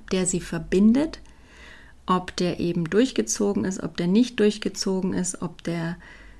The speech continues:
also quasi aktiv ist oder nicht aktiv, ob er von der Farbe rot oder schwarz ist, also bewusst oder unbewusst. Was ich total spannend finde bei den Kanälen, wenn's bei manchen Leuten so funkt, ja, wenn man merkt, oh, man liegt auf einer Wellenlänge,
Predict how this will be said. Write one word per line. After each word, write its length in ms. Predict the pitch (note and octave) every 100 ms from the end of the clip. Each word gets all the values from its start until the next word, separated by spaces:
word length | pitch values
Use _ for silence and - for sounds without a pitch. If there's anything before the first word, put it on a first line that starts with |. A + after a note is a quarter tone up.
| - - -
also 300 | F3+ E3 D#3+
quasi 720 | - F3 E3+ E3 E3 D#3 - -
aktiv 640 | E3+ - - G#3 B3 C#4+
ist 140 | A#3 -
oder 180 | F3+ E3+
nicht 380 | F#3 A#3+ -
aktiv, 720 | G3 G3+ - G#3+ G3 G#3 G#3 - - - - - _
ob 380 | F3+ E3 - - - -
er 720 | F#3 F3 E3 D#3+ D#3+ E3 - - - - - -
von 220 | - F3+
der 100 | E3+
Farbe 380 | E3 F3 E3+ E3
rot 240 | D#3+ E3 E3+
oder 160 | E3
schwarz 400 | D#3+ - F3+ -
ist, 180 | F3+ -
also 260 | F3 F3 -
bewusst 520 | E3+ D#3 G#3+ A#3 -
oder 260 | F#3 F3
unbewusst. 720 | F#3 F3+ D#3+ E3 E3+ - - - - - - - -
Was 100 | F3+
ich 120 | G#3+
total 380 | G#3 G3 F3+ E3+
spannend 420 | - F3 G#3+ G#3+
finde 220 | G#3 G#3
bei 100 | F#3
den 160 | F#3+ F#3
Kanälen, 460 | F#3 F3+ F#3 F3+
wenn's 180 | F#3 F3+
bei 140 | F3+
manchen 400 | F3 F3 F#3 -
Leuten 300 | F3 F3 F3
so 140 | E3 D#3+
funkt, 520 | - A3 C#4 E4 -
ja, 200 | G3 G#3+
wenn 140 | F#3
man 160 | F#3 F3+
merkt, 320 | F3 E3 -
oh, 160 | A#3 A#3+
man 180 | G3 F#3+
liegt 220 | G3+ -
auf 140 | F#3
einer 280 | - F3+ E3+
Wellenlänge, 540 | F3 G#3 A3 G#3 G#3+